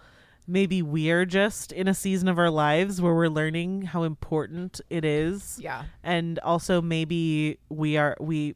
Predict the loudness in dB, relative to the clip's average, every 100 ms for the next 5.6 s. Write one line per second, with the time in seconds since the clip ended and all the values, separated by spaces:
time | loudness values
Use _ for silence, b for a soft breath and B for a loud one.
0 | -8 -6 -6 2 2 4 2 2 -4 -14
1 | -20 _ _ _ _ _ _ _ _ _
2 | _ _ _ -12 -4 -2 -2 -6 -14 -16
3 | -18 _ -18 B B B B B B -6
4 | 0 2 0 0 -2 -2 -6 -6 -6 -4
5 | 0 2 2 0 -2